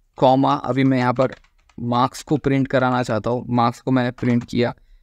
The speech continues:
फिर इस करेक्ट, इसको भी मैं प्रिंट कराना चाहता हूँ, और यहाँ पर क्लोज स्टेटमेंट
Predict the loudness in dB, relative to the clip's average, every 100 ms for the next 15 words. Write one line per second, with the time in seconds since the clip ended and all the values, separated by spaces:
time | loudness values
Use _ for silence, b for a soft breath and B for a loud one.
0 | _ _ _ -4 2 2 0 0 0 0
1 | -6 -8 2 2 2 -4 -8 -8 -2 0
2 | 2 0 0 -2 0 0 0 0 0 -2
3 | -4 -4 -4 -6 -8 -4 -2 -2 -2 -2
4 | -4 -6 _ _ _ _ _ -20 -20 -20
5 | -20 _ _ 0 2 2 0 0 2 2
6 | 2 0